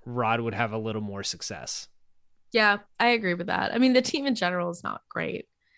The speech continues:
Speaker 2: but again, they support him and they believe in him for whatever reason. So we have to believe in them too.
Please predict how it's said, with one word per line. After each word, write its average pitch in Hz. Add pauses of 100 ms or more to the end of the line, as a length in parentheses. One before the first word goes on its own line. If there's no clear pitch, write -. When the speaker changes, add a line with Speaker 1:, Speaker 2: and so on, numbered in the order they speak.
(240)
Speaker 2:
but 247
again, 247
they 202
support 247
him 220
and 196
they 190
believe 220
in 208
him 175 (640)
for 190
whatever 196
reason. 175 (200)
So 165 (600)
we 196
have 208
to 214
believe 208
in 208
them 214
too. 220